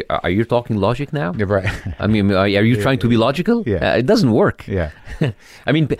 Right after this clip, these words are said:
Speaker 1: under fear, logic, let alone satire, is not accepted.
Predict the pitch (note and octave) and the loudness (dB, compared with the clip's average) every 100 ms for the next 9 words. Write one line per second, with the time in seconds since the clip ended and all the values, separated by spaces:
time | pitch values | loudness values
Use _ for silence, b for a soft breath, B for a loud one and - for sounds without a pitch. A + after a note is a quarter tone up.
0 | B - F3+ F3 C#3+ - C3 C3+ G2+ C#2+ | B -2 0 2 0 -2 0 2 2 0
1 | D#2+ - _ b b b b G2 G#2+ C#3 | -4 -14 _ b b b b -4 0 2
2 | D3 G#2+ G2 - - _ _ b b b | 0 0 -4 -6 -20 _ _ b b b
3 | A2 C3+ C#3 B2 B2 A2 G2+ A2 D3+ A#2+ | 2 2 2 2 2 0 0 0 2 2
4 | F2 - F#2+ G2 F2 - - - | 2 0 -2 -4 -6 -10 -12 -14